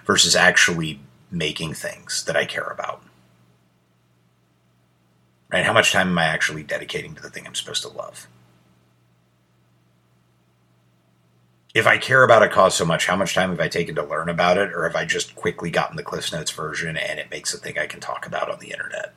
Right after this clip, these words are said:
'Cause you do know it's okay to not talk on the internet, right? Maybe this isn't just that. Maybe this is anything. Maybe there are just times you have to ask yourself to take a step back. I don't know.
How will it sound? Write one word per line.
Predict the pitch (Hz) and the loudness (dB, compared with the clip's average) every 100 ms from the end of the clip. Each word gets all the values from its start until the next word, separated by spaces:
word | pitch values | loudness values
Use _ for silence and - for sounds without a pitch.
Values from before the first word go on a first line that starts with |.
| _ _ _ _ _ _ _ _ _ _ _ _ _ - | _ _ _ _ _ _ _ _ _ _ _ _ _ -2
'Cause | 127 117 | 4 6
you | 123 | 6
do | 139 | 6
know | 120 95 | 8 6
it's | - | 4
okay | 95 104 85 | 2 4 2
to | |
not | 80 85 - | 2 -2 0
talk | 71 - | -2 -2
on | - | -8
the | 82 | -10
internet, | - - - | -10 -10 -8
right? | - - - - _ _ _ _ _ _ _ _ _ _ _ _ _ _ _ _ _ _ _ _ _ _ _ _ _ _ _ _ _ _ _ _ _ _ _ | -8 -8 -10 -20 _ _ _ _ _ _ _ _ _ _ _ _ _ _ _ _ _ _ _ _ _ _ _ _ _ _ _ _ _ _ _ _ _ _ _
Maybe | 123 185 208 | 6 6 8
this | 185 - | 6 6
isn't | 139 139 | 4 4
just | 117 | 4
that. | 120 85 | 6 6
Maybe | 85 107 | 4 -2
this | 107 104 | -2 -2
is | 85 | -4
anything. | 78 73 - - _ _ _ _ - - - - - - - - - - - - - - | -8 -14 -18 -20 _ _ _ _ -20 -20 -20 -20 -20 -20 -20 -20 -20 -20 -20 -20 -10 2
Maybe | 113 | 6
there | 160 | 8
are | 170 | 8
just | 156 | 8
times | 131 131 123 | 6 6 6
you | 139 | 6
have | 135 | 6
to | |
ask | 127 123 | 4 4
yourself | 120 147 135 | 2 2 0
to | - | 0
take | 131 120 | 0 0
a | |
step | 113 123 - | 2 2 2
back. | 120 95 | 0 0
I | - | -2
don't | 107 104 | -4 -4
know. | 98 | -6